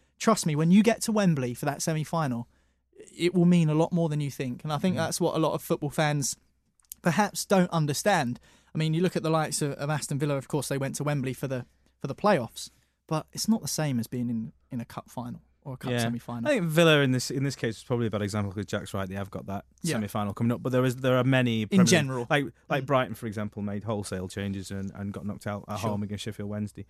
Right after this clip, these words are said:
Speaker 1: Mm.
Speaker 2: Yes, they're fighting relegation, but would playing, would a, a stronger cup run, a good cup run have,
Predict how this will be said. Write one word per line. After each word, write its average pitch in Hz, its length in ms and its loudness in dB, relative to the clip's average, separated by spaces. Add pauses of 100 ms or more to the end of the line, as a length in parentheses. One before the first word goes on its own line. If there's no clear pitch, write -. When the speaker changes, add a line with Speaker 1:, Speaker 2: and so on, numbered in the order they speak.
(120)
Speaker 1:
Mm. 135 140 -4
Speaker 2:
Yes, 117 220 2
they're 120 80 -6
fighting 107 280 -2
relegation, 110 560 -4
but 110 200 -6 (380)
would 120 360 0
playing, 113 560 -2 (280)
would 120 260 -2
a, 113 260 0 (580)
a - 140 -12
stronger 123 360 0
cup - 200 -6
run, 120 400 -2
a 120 60 -6
good 139 200 -2
cup - 200 -6
run 131 200 0
have, 117 180 -2